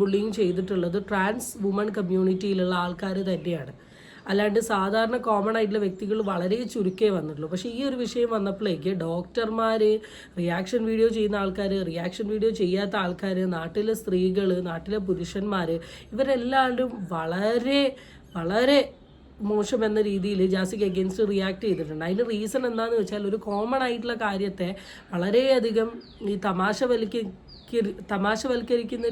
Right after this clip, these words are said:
രീതിയിൽ സോഷ്യൽ മീഡിയയിൽ വന്നിട്ട് ഇങ്ങനെ കാണിക്കുന്നതുകൊണ്ടാണ്. അപ്പോൾ പ്രഗ്നന്റ് ആണെന്ന് പറഞ്ഞിട്ട് നടന്നിട്ട് ഇപ്പോഴാണോ കയറിയിട്ട് ടോപ്പ് സർജറി ചെയ്യുന്നത്? അതാണ് എൻ്റെ ഒരു ചോദ്യം.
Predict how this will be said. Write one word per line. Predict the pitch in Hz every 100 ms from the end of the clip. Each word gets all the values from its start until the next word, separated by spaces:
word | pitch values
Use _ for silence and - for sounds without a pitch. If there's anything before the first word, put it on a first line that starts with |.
| 202
രീതിയിൽ | 190 208 170 185 - - -
സോഷ്യൽ | 185 185 233 226
മീഡിയയിൽ | 226 233 240 220
വന്നിട്ട് | 180 190 208
ഇങ്ങനെ | 190 214 208
കാണിക്കുന്നതുകൊണ്ടാണ്. | 185 170 196 180 175 143 - - - - - - - - - - -
അപ്പോൾ | 202 185
പ്രഗ്നന്റ് | 196 185 254 254
ആണെന്ന് | 262 262
പറഞ്ഞിട്ട് | 247 233 226 220
നടന്നിട്ട് | 190 190 196 175 190
ഇപ്പോഴാണോ | - 247 254 247 220
കയറിയിട്ട് | 190 185 190 202 196
ടോപ്പ് | 180 175
സർജറി | 214 190 214 220 208
ചെയ്യുന്നത്? | 170 165 165 143 - - - -
അതാണ് | 208 226 220
എൻ്റെ | 185 254
ഒരു | 208 180
ചോദ്യം. | 143 143